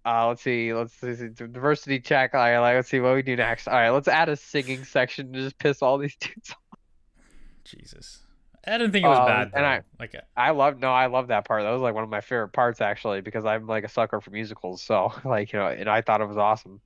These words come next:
Speaker 2: Yeah, it was really good. It was well, it was well
Speaker 1: And
Speaker 2: done.
Speaker 1: is that in the comics? Is it, like, an actual thing?
Speaker 2: Uh, honestly, I don't know. <laughs>
Speaker 1: Prob-,
Speaker 2: I wish
Speaker 1: you
Speaker 2: I
Speaker 1: think
Speaker 2: could tell you.
Speaker 1: probably?
Speaker 2: I don't know. Yeah, it's
Speaker 1: Yeah.
Speaker 2: probably a thing, um, but I, I don't know.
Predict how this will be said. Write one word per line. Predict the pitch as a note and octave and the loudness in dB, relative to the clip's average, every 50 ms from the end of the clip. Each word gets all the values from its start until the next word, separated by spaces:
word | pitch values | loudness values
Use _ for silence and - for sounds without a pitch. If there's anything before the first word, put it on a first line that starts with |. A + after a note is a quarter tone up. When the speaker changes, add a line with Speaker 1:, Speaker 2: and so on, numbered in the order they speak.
| _ - | _ -10
Speaker 2:
Yeah, | G3+ G#3 B2 F#2+ F#2+ | -8 -6 -6 -8 -10
it | G2 | -14
was | G2+ G2+ G#2 | -16 -18 -18
really | G2+ F#2+ F#2 | -20 -20 -18
good. | - G2 G2 - | -16 -16 -16 -14
It | - | -14
was | A#2 A#2 A#2 | -14 -12 -10
well, | A#2 A2+ A2 - | -8 -8 -8 -8
it | - | -10
was | B2 A2+ A2+ | -12 -12 -10
well | A#2 A2 | -8 -8
Speaker 1:
And | G#2 G2 | -8 -8
Speaker 2:
done. | G2+ F#2+ G2 G2 - - - _ _ _ _ _ _ - | -10 -12 -14 -16 -18 -20 -20 _ _ _ _ _ _ -8
Speaker 1:
is | B2+ B2+ | -2 0
that | C#3 C#3+ C#3+ | 2 2 2
in | D3+ C#3 | 2 0
the | C3+ A#2+ | -2 -2
comics? | - C3+ A#2+ B2 C3+ D3 C3 - C3 | 0 0 0 2 2 0 -2 -2 -2
Is | B2 | 2
it, | B2+ | 4
like, | B2+ B2 A#2+ A#2+ - | 4 4 4 2 2
an | C3 | 0
actual | A#2+ A#2 A#2+ - - A#2+ A2 | 0 -2 -2 -4 -4 -4 -4
thing? | - - B2 A#2 A#2+ B2+ C3+ - _ _ _ | -2 -2 -2 -2 -2 -4 -10 -18 _ _ _
Speaker 2:
Uh, | - D3 | -4 -2
honestly, | C3+ C3 C3 B2+ B2+ - - D#3+ E3 E3 D3+ C3 - C3 | 0 0 0 0 0 -2 -2 -2 0 0 -2 -2 -4 -4
I | A#2+ A#2 A2+ A2 G#2 | -4 -2 -2 -4 -4
don't | G2+ F#2+ F#2+ | -8 -12 -14
know. | F#2+ F#2 F2+ F2+ - _ _ | -16 -18 -18 -20 -20 _ _
<laughs> | D#3+ D#3 - - G#3+ F#3+ - E3+ - - - - - - | -6 -6 0 2 2 2 2 -2 -4 -6 -12 -18 -8 -2
Speaker 1:
Prob-, | - G#2 G2+ F#2+ - - | 0 0 0 0 -2 -4
Speaker 2:
I | - C#3+ D#3 | 0 2 2
wish | D#3+ C#3 | 2 4
Speaker 1:
you | C#3+ C3+ | 2 2
Speaker 2:
I | |
Speaker 1:
think | B2 C3 - | 2 2 2
Speaker 2:
could | B2+ | 2
tell | G#2+ A2 A#2 | 4 4 2
you. | A#2 | 0
Speaker 1:
probably? | A#2 A#2+ A#2+ B2 | -2 -4 -2 -2
Speaker 2:
I | A#2 G#2 | -2 -4
don't | F#2 F#2 F2+ F2 F2 | -4 -6 -10 -12 -16
know. | F2 F2 F2+ - _ _ _ _ _ _ _ - | -18 -20 -20 -20 _ _ _ _ _ _ _ -10
Yeah, | D3+ C#3 | -8 -4
it's | A#2+ D#3 - | -4 -4 -6
Speaker 1:
Yeah. | - - | -2 0
Speaker 2:
probably | F3 F3+ F3+ E3 D3+ E3 D#3+ D3+ | 0 0 2 0 -2 -2 0 0
a | D3 C3 | 0 -2
thing, | - D3+ D3 D#3 E3 F3 E3+ - _ _ _ - _ _ _ _ | -4 -6 -6 -6 -6 -10 -12 -16 _ _ _ -20 _ _ _ _
um, | - B2 A#2 A2+ A2 G#2+ G#2 G#2 G2+ G2+ G2+ G2 - _ _ _ _ | -6 -4 -2 -2 -2 -4 -6 -8 -10 -14 -16 -18 -20 _ _ _ _
but | - G2 | -8 -6
I, | F#2+ F#2+ G2 G2+ F#2+ G2 G2+ G2 | -6 -4 -4 -6 -6 -6 -8 -10
I | F#2+ | -10
don't | F#2 F#2 F#2+ G2+ | -12 -14 -16 -16
know. | F#2+ - - | -20 -20 -20